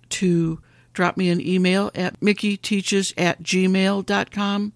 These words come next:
I've seen a lot of students succeed, and you or your child can certainly be one of them.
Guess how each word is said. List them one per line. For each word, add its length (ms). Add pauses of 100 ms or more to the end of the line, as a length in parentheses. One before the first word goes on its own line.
(160)
I've 180
seen 440
a 80
lot 540
of 160
students 560
succeed, 760 (160)
and 240
you 560
or 140
your 180
child 540 (120)
can 280
certainly 520
be 200
one 260
of 140
them. 260